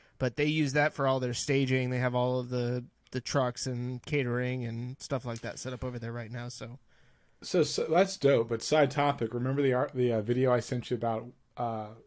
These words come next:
Speaker 2: the cookie cutter mixed use buildings?
Speaker 1: Yeah.
Speaker 2: Wasn't that scary?
Speaker 1: I mean, yeah.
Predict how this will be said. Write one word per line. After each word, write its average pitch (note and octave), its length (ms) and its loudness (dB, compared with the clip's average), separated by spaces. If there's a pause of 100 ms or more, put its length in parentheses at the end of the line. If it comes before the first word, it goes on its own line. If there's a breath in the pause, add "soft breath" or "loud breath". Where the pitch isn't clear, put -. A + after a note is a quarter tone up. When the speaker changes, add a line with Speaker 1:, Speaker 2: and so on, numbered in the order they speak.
(400)
Speaker 2:
the B2 80 -6
cookie B2+ 320 -4
cutter A#2+ 420 0
mixed A#2+ 320 -6
use A#2+ 160 -4
buildings? C#3 500 -6
Speaker 1:
Yeah. A3 280 2
Speaker 2:
Wasn't C#3+ 200 0
that C#3+ 140 -2
scary? C#3+ 480 0 (720 soft breath)
Speaker 1:
I C#4+ 100 6
mean, B3+ 680 -2
yeah. A3 640 4